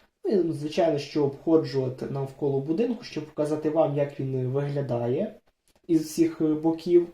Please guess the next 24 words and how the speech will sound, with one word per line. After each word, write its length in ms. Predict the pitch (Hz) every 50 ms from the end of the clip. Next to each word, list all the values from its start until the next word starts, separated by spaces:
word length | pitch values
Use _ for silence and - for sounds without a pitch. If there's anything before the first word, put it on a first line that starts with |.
| - _ - - - - - - _ _ _ _ _
Так, 340 | - 143 123 - - - - - _ _ _ _
так, 140 | - - - _ -
нічого 240 | - - - 196 214
нема. 320 | 233 240 240 240 233 - - _ _ _ _
А 80 | - 135
вон 180 | 131 127 127
там 220 | 127 196 214 214 185
вон 160 | 165 147 135
той 140 | - 139 131
пісок, 380 | - - 127 - - 202 208
який 240 | 202 - - 175 170
мені 240 | 151 139 131 127 120
дуже 420 | 120 135 190 208 202 196 196 196 196 - _ _ _ -
та 100 | 185 151
дуже 420 | 139 147 143 135 131 135 127 127 - - _
потрібен. 520 | - 143 135 - - 131 123 117 - 107 - - _ _ _ _ _ - - _ _ _ -
Бо 80 | 151
тому 240 | 147 156 160 156 139
що 240 | 135 - - 120 -
під 200 | 135 127 135 160
ним 200 | 185 220 214 208
у 60 | 202
нас 340 | 196 202 202 196 196 - -
є 440 | 190 202 208 202 202 208 208 208